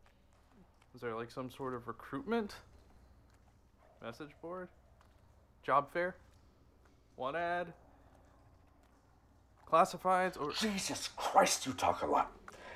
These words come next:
Speaker 2: I know you probably have a lot of them, but the answers should come from someone who knows more than I do. We do value information and communication. Just not when we need to be quiet to be safe and not be found by people with assault rifles.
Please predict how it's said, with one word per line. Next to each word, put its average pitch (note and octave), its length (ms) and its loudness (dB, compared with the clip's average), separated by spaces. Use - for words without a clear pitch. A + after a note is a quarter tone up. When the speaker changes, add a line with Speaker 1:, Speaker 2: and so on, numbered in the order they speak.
Speaker 2:
I - 80 4
know A#2+ 160 8
you C#3 140 8
probably A#2+ 300 6
have B2 200 8
a B2+ 40 6
lot C#3 260 8
of - 120 0
them, - 200 -2
but F#2+ 120 10
the F#2 160 4
answers G#2 360 4
should - 240 -2
come G#2+ 180 2
from F#2 200 6
someone D#2 340 2
who E2+ 140 -2
knows F#2 300 6
more G2 140 8
than F#2 160 4
I G2 140 6
do. - 200 -4
We F2+ 80 -4
do C#3 300 2
value A#2 440 12
information F#2 640 0
and E2+ 160 -4
communication. E2+ 600 0
Just - 220 -10
not G2+ 260 -2
when G2+ 200 -2
we F#2+ 60 -2
need F#2+ 180 -2
to - 60 -12
be - 80 -4
quiet - 460 8
to - 80 -4
be F#2 100 0
safe - 500 4
and F2 80 0
not F2+ 200 10
be F#2+ 60 -4
found F2+ 340 10
by E2+ 120 2
people F2+ 360 -2
with E2+ 140 -4
assault F#2 320 6
rifles. - 520 -4